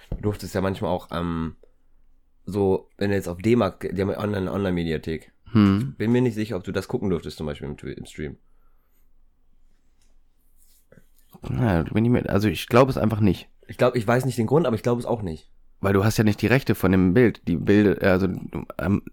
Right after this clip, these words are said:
Speaker 2: die Rechte am Bild hat ja dann, du hast D-Max gesagt, ne?
Speaker 1: Als Beispiel.
Speaker 2: Hat ja dann D-Max.
Speaker 1: Ja, aber du, wir können es ja auch, das ist ja Online-Mediathek. Wir als normale Personen jetzt, die nicht streamen, sag ich jetzt mal, können ja auch normal auf die Web-, Website zugreifen. Wir können ja auch quasi alle runterzählen auf drei und dann gleichzeitig starten.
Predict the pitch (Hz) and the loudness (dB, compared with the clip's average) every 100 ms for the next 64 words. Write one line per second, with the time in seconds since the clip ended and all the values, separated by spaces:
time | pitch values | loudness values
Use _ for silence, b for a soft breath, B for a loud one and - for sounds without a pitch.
0 | - - 107 - 107 101 120 117 123 127 | -10 0 0 4 4 6 4 4 0 2
1 | 117 120 117 110 110 131 113 95 87 87 | 6 6 6 2 2 4 4 4 -2 0
2 | 104 139 - - 92 90 80 98 110 117 | 0 0 -2 -6 -6 -6 -2 2 6 6
3 | 117 139 98 80 - - 107 117 110 - | 8 8 6 2 -4 -12 -8 -4 -4 -6
4 | 113 90 90 123 135 127 127 127 131 107 | -8 -6 -2 0 2 0 2 0 0 -4
5 | 95 110 135 113 95 90 92 87 - - | -6 -2 0 0 0 -2 -4 -8 -12 -6
6 | 95 98 101 104 104 95 110 113 - 101 | -6 -4 -4 -4 -2 -2 -2 -2 -4 -4
7 | 120 - - 120 123 110 113 120 120 120 | -4 -6 0 0 0 -2 -4 -6 -4 -4
8 | 120 b b b 107 110 127 139 107 101 | -6 b b b -4 -2 -2 -2 -4 -4
9 | 95 104 85 98 98 92 92 104 87 98 | -4 -6 -6 -6 -6 -6 -6 -8 -8 -8
10 | 90 85 92 113 113 113 - - 113 110 | -8 -8 -6 -2 -2 -2 -6 -8 -6 -4
11 | 110 110 107 120 117 117 127 123 101 - | -4 -2 -2 0 2 0 0 -2 -4 -6
12 | 110 117 113 113 113 113 113 110 104 135 | -4 -2 -2 -4 -6 -8 -6 -6 -4 -2
13 | 113 90 | -2 -4